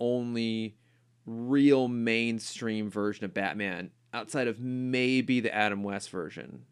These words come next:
I think you maybe can give him credit for this as well, where you can actually see evidence of him really caring about mankind. You know, it's like, I don't, I, I'm pretty sure we can say that is not true of, uh, Ben Affleck's Batman.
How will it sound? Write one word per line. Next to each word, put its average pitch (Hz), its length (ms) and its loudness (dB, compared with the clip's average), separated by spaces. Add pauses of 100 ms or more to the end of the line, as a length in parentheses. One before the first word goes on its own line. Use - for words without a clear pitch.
(140)
I - 60 -12
think 104 160 -8
you 98 60 -10
maybe 101 160 -4
can 98 80 -12
give 98 140 -4
him 123 120 -10
credit 92 180 -8
for - 60 -16
this 87 140 -10
as 92 120 -16
well, 92 300 -4 (380)
where 123 460 4 (760)
you 139 280 0
can 147 160 0
actually 139 500 2
see - 540 -2
evidence 120 420 2
of 110 100 -6
him 110 280 -4
really 107 180 0
caring 98 320 -6
about 90 220 -8
mankind. 87 720 -10 (160)
You 117 100 -8
know, 82 240 -10
it's - 140 -18
like, 95 240 -6
I 98 40 -8
don't, 92 260 -8 (160)
I, 110 60 -18 (180)
I'm 98 180 -16
pretty 107 140 -4
sure 98 160 -4
we 98 80 -6
can 98 120 -18
say 90 180 -8
that 85 140 -10
is 78 120 -14
not - 120 -10
true 98 280 -6
of, 95 320 -6
uh, - 200 -8
Ben 95 160 -6
Affleck's 151 360 -6
Batman. 220 340 -8